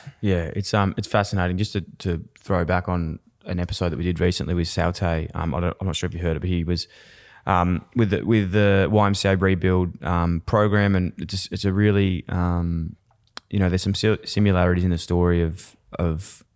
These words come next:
his story and, and what these people are going through. But I think the main part about the whole thing that, you know, embarrassingly, I say this now, and I, you know, I feel that this could be a, a common trend, is when you look at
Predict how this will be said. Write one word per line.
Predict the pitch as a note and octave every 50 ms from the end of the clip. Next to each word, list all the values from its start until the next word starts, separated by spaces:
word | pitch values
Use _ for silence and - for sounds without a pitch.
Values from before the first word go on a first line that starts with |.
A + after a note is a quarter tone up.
| _
his | _ - - G2+ F#2
story | - - F2+ F2 F2 E2+ E2+
and, | E2 D#2+ D#2 -
and | - F2 F2+
what | E2+ E2+ - -
these | F#2+ F#2+ F#2
people | F2 - F2 E2 F2+ E2+
are |
going | D2+ F2+ E2+ E2+ F2 E2+
through. | - D#2+ D#2 D2+
But | F2 E2 - - _ - - - - - - -
I | - -
think | G2 - G2 F#2+ E2+ - -
the | -
main | F#2+ F2+ F2 F2+ F#2+ F#2+ F#2
part | - F#2+ F2 E2+ D#2 - - _ -
about | E2 D#2+ F2 F2 - -
the | F2+
whole | F2 F2 E2+
thing | - - F#2 F2 F2 E2+ E2 F#2 G#2 _
that, | - F2 - - - _ _ _ - _ _ _ _ _ - -
you | G#2+
know, | G2
embarrassingly, | F2+ G2 G2 F2+ G2+ F#2+ G2 G2+ G#2+ A2 - G#2 F#2+ F#2 F#2 F#2
I | F2 F2+
say | - - F2+ E2
this | E2 - -
now, | F2 F2
and | F2 E2+
I, | E2 E2+ - -
you | -
know, | F2 F2+ F2+ F2 D#2 - _ -
I | D#2+ F#2
feel | - - F#2 F2+ F#2
that | F#2 E2 -
this | - F#2 -
could | - - F2+
be | D#2 E2+ F2 F2
a, | F2+ E2+ D#2+ -
a | - F#2+
common | - F2+ F2 F2 E2
trend, | E2 - - F2+ F2+ F2 E2+
is | E2 -
when | - F#2
you | F#2 F2+
look | F#2 G2 G#2 -
at | G#2 - -